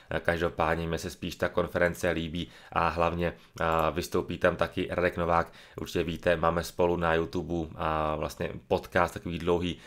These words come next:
eh, ohledně těch alternativních investic, čili bude to pro čtyřicet lidí, sedm přednášek, ochutnávka whisky, oběd, káva, čaj, takové prostě příjemně prožitý den, příjemně prožitá sobota osmadvacátého,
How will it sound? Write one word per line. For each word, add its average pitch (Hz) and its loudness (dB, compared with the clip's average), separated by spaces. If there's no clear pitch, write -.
eh, 87 0
ohledně 87 2
těch 90 0
alternativních 90 2
investic, 92 0
čili 90 -2
bude 90 4
to 98 0
pro 101 2
čtyřicet 98 0
lidí, 92 -4
sedm 101 0
přednášek, 87 0
ochutnávka 92 0
whisky, 87 -2
oběd, 92 0
káva, 90 4
čaj, 85 0
takové 87 2
prostě 90 0
příjemně 87 2
prožitý 90 0
den, 85 0
příjemně 90 0
prožitá 85 2
sobota 87 -4
osmadvacátého, 85 2